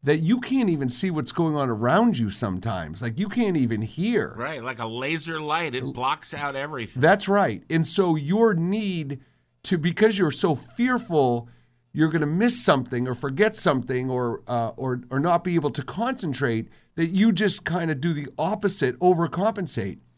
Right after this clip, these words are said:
Speaker 1: And so what
Speaker 2: Well,
Speaker 1: I
Speaker 2: wait a minute, wait a minute. I gotta challenge
Speaker 1: Sure.
Speaker 2: you on that because it's one of the things that you find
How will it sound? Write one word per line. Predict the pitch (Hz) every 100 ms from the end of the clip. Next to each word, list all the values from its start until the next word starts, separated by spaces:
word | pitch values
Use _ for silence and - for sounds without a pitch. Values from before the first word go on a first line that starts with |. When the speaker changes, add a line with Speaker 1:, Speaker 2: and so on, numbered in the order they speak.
| _ _ _ _
Speaker 1:
And | 170 170
so | 208
what | 190 190
Speaker 2:
Well, | 180
Speaker 1:
I |
Speaker 2:
wait | 233
a | 226
minute, | 196 160 147
wait | 190 190
a |
minute. | 170 147
I | 151
gotta | 170 160
challenge | - 185 175 196 185 147
Speaker 1:
Sure. | 226
Speaker 2:
you | 127
on | 113
that | 117 120 -
because | 117 135 123 - _ _ _
it's | 127 131 127
one | 139 175
of | 190 151
the |
things | 135 - 165 165 139 - _ _ _ _ -
that | 131 113 135
you | 123
find | - 143 143 143 135